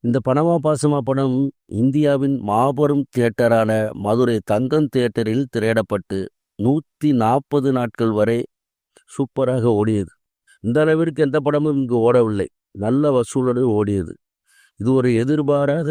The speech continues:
வெற்றியாகும். யாரும் இவ்வளவு நாள் ஓடும் என நினைக்கவில்லை. இதற்கு மற்றுமொரு காரணமும்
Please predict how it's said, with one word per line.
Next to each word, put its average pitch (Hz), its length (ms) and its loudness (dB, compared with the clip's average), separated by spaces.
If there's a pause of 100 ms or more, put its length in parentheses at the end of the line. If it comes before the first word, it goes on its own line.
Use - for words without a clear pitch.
வெற்றியாகும். 110 640 -2 (280)
யாரும் 127 580 0
இவ்வளவு 123 520 2
நாள் 127 240 -2 (200)
ஓடும் 117 440 2
என 104 220 -2 (120)
நினைக்கவில்லை. 104 680 -2 (720)
இதற்கு 151 440 0 (420)
மற்றுமொரு 160 600 0
காரணமும் 147 680 0